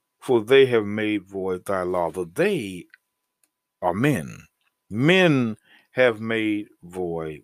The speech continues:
the law, not spirits. Men have made void the law.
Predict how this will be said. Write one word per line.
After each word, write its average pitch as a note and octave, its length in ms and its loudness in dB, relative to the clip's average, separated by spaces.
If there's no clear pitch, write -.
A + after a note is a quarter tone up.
the F2 200 -12
law, F2 280 -6
not G#2 300 -2
spirits. - 840 -4
Men G#2 400 -6
have E2 200 -12
made E2 340 -10
void D2+ 300 -12
the D#2+ 100 -20
law. E2 260 -18